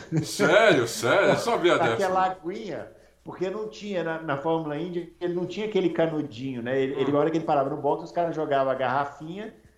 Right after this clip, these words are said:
Speaker 1: e ele tomava
Speaker 2: Ah.
Speaker 1: e jogava de volta.
Speaker 2: Ah, ah.
Speaker 1: Ele pediu pros caras dissolver um comprimido lá <laughs> pra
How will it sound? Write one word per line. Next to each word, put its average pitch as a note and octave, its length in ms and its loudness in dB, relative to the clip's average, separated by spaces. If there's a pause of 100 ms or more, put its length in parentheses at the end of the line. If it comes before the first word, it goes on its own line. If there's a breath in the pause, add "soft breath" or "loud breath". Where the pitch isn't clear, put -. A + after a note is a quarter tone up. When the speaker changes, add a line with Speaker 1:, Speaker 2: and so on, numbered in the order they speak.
(180)
Speaker 1:
e D#3+ 140 2
ele G3+ 380 2 (560)
tomava F3+ 540 2
Speaker 2:
Ah. D#3+ 280 -4
Speaker 1:
e - 40 -18
jogava G3+ 380 0
de E4+ 100 -6
volta. C3+ 460 -4
Speaker 2:
Ah, D#3 400 -4
ah. C3+ 80 -8
Speaker 1:
Ele C#3+ 160 2
pediu G3+ 260 -10
pros G3+ 140 -14
caras G3+ 260 2
dissolver F3 480 -2
um F#3 120 -8
comprimido F3 680 -2
lá D3 220 4
<laughs> - 160 -12
pra D#4+ 80 -4